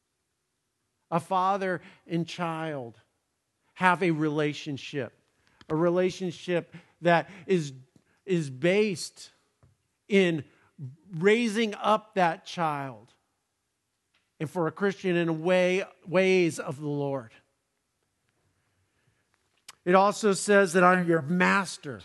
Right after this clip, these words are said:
And I think a lot of times that we forget this as Christians, but it was not lost on people, uh,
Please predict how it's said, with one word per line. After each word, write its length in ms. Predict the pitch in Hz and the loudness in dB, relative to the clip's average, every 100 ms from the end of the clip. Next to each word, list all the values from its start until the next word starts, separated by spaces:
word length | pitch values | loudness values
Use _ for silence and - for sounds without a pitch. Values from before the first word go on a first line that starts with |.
| - _ _ _ _ _ _ _ _ _ _ _ _ _ _ | -20 _ _ _ _ _ _ _ _ _ _ _ _ _ _
And 340 | 190 185 180 147 - 180 | 4 4 4 -4 -8 -2
I 60 | |
think 160 | 202 208 | 0 2
a 40 | |
lot 220 | 185 185 | 4 4
of 80 | 208 | 2
times 340 | 214 202 190 151 | 2 0 0 2
that 240 | 185 170 196 - _ _ _ | 2 2 -4 -16 _ _ _
we 220 | 170 220 | 0 0
forget 680 | 220 233 185 147 170 170 _ | 0 -2 -2 2 2 0 _
this 320 | 147 127 - | -8 -8 -8
as 180 | 151 131 | -10 -10
Christians, 760 | - - 180 170 - 190 190 - | -12 -6 -4 -4 -6 -6 -6 -4
but 320 | 170 151 151 | -2 -2 -2
it 60 | 175 | -6
was 280 | 135 143 123 | -6 -6 -8
not 500 | 165 160 170 180 170 | -4 0 2 0 -2
lost 720 | 151 156 170 175 160 - - | -2 0 0 -2 -4 -6 -14
on 400 | 175 143 147 139 - | -10 -6 -6 -8 -12
people, 680 | 160 160 160 160 151 151 - | -10 -10 -6 -2 -2 -2 -4
uh, 140 | 160 | -4